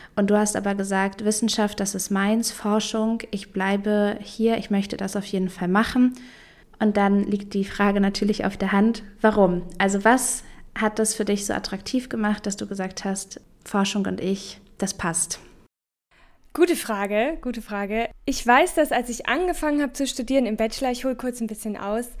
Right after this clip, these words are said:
Speaker 2: da war mir nicht bewusst, wie so eine Laufbahn aussieht, wenn man sich für so ein Fach entscheidet. Ich habe mich eingeschrieben, weil ich's inhaltlich einfach spannend fand.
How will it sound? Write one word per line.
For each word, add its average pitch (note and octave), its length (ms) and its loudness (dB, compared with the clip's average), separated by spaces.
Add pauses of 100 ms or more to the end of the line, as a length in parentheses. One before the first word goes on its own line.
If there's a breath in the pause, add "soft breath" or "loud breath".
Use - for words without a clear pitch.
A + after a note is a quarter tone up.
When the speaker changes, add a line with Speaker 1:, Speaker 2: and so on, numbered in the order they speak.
(340 loud breath)
Speaker 2:
da A3 160 0
war A#3+ 140 6
mir A#3+ 160 6
nicht B3 260 2
bewusst, C4 520 0
wie A#3+ 100 0
so A3+ 140 0
eine A3 240 4
Laufbahn A3 460 2
aussieht, A#3+ 360 0
wenn A#3 100 4
man A#3 140 4
sich A3+ 140 -4
für A#3+ 100 -2
so G#3 100 -2
ein G#3 100 0
Fach - 280 -8
entscheidet. B3+ 520 0
Ich A#3+ 140 -6
habe A#3+ 160 -2
mich A3+ 140 -2
eingeschrieben, A3+ 540 -2
weil G#3+ 140 2
ich's G#3+ 140 -4
inhaltlich A#3 520 -2
einfach A3+ 300 -2
spannend G#3 380 -2
fand. D4 400 -2